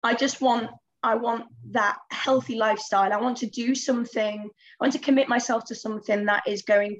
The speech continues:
to engage me physically and mentally, and that's going to keep me away from just going out partying as a distraction for being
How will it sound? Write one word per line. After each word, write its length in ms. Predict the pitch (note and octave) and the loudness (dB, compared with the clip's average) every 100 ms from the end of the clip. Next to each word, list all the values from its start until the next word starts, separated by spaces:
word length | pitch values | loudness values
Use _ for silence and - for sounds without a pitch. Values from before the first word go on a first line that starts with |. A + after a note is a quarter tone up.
| - | -8
to 220 | G#3 G3+ | -6 -2
engage 640 | G#3 G#3 G3 G#3+ G#3 G#3 B3+ | -2 -2 0 0 2 0 0
me 400 | G3+ F#3+ F#3+ - - - - _ _ | 0 -2 -4 -10 -20 -20 -20 _ _
physically 460 | - C4 B3+ C4 A3+ | -2 0 0 0 0
and 120 | A#3 | 2
mentally, 600 | A3 A#3+ - B3 C4 F4 _ _ _ | 2 0 0 2 2 0 _ _ _
and 140 | G#3+ G#3+ | -2 0
that's 160 | G#3 | 0
going 220 | - B3 A#3+ | -2 -4 -4
to 80 | |
keep 320 | A#3+ - B3+ A#3+ | -6 -2 -2 2
me 140 | A#3+ | 2
away 420 | G#3+ G#3+ G#3+ G#3+ A3 | 2 4 4 4 0
from 480 | - G3+ G3 G3 G3 - _ _ _ - | 0 2 2 -2 -8 -10 _ _ _ -6
just 220 | C4+ B3 | -4 -2
going 220 | A3+ A3 | 2 4
out 180 | G#3+ G#3 | 4 0
partying 500 | - G#3 G#3 - G3+ | 2 2 2 -2 -4
as 140 | G3 A3 | -4 -4
a 60 | |
distraction 680 | A3 G#3+ - G#3 - G#3+ G3+ | -4 -2 0 0 0 -4 -4
for 120 | - | -6
being 260 | G3 F#3+ F#3+ | -4 -4 -4